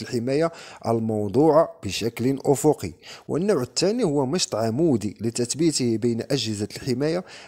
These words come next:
التي تكون مرتبة على شكل عدة صفوف أفقية واحد فوق الآخر. وقد يستعمل النوع الثاني العمودي لتوصيل القواطع التفاضلية بكثرة.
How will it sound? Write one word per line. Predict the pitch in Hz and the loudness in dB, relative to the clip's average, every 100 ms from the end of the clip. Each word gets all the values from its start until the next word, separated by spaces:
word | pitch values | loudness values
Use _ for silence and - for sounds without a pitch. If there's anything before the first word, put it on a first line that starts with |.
| 147 | -4
التي | 147 156 151 | -2 -2 -2
تكون | 143 131 151 170 | -2 -2 0 0
مرتبة | 165 131 139 - 139 127 156 | 0 0 0 0 -2 2 2
على | 127 131 131 | 4 0 0
شكل | 135 - 131 | -4 -6 -4
عدة | 185 143 | -2 -2
صفوف | 139 - 117 120 147 - | -4 -4 -4 -2 -2 -2
أفقية | 127 - 113 123 156 | -6 -4 -6 -2 0
واحد | 175 147 - 202 | 2 2 0 -2
فوق | 143 127 | -2 -2
الآخر. | 113 - 101 92 82 _ _ _ - - - _ _ _ | -4 -4 -6 -6 -8 _ _ _ -20 -20 -20 _ _ _
وقد | 156 208 208 | 0 2 4
يستعمل | 226 - 202 185 175 | 4 4 4 4 2
النوع | 170 156 | 4 2
الثاني | 127 - 160 | 2 2 2
العمودي | 135 135 175 220 277 | 0 0 0 0 0
لتوصيل | - 165 - 214 | 2 2 2 0
القواطع | 180 156 170 165 123 | 0 0 2 2 0
التفاضلية | - 135 156 151 165 226 | -2 -4 -2 0 -2 -2
بكثرة. | 247 180 120 - 90 | -2 -2 -4 -4 -8